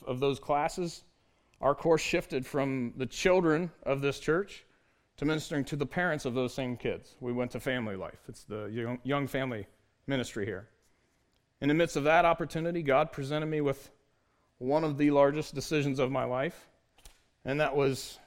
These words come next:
to leave my engineering career of seventeen years at Gradall and potential, uh, growth opportunities there.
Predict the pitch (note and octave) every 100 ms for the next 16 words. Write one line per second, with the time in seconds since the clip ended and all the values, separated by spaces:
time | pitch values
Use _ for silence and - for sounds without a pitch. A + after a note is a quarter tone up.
0 | - - C#3 C#3 C3 B2 - _ _ _
1 | - B2+ D#3 F3 F#3 D3+ D3 C#3+ E3 D3+
2 | D3+ D#3 C3+ - D3 D3+ D#3 C3 - E3
3 | D#3+ C#3 D#3+ D3+ C#3 D3 D#3+ D#3 C3+ B2
4 | D3+ C#3+ B2+ D#3+ - _ _ _ _ _
5 | - B2 A#2 - - C#3+ D#3+ C#3 D#3+ C#3
6 | C3+ C3+ - - _ - G#2+ G2 F#2+ -
7 | A2+ A2 C3 C#3+ C#3 C#3 B2+ C#3+ C3+ C#3
8 | B2 B2 C3 C#3